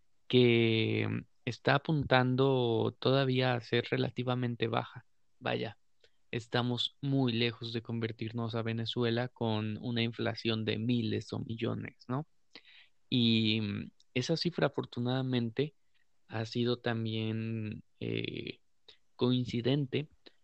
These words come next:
con pronósticos, em, de analistas financieros, eh, para, en los precriterios económicos de la Secretaría de Hacienda y,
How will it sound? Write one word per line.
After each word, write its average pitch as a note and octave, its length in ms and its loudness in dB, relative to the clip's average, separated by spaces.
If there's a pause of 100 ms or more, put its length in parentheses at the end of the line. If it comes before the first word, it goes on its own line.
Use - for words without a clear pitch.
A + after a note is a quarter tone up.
(140)
con B2 560 0 (160)
pronósticos, A#2 1300 -2
em, G2+ 800 -6 (420)
de A2 880 0 (920)
analistas A#2+ 580 -2
financieros, B2 1120 0 (440)
eh, A2 380 0 (100)
para, A#2 440 4 (120)
en B2 120 2
los A#2 200 -2 (200)
precriterios A#2 680 2
económicos A#2+ 680 -4
de A2+ 80 -6
la A2+ 120 -4
Secretaría A2+ 600 -8
de A#2 120 -6
Hacienda C3 600 -4 (760)
y, B2 480 -2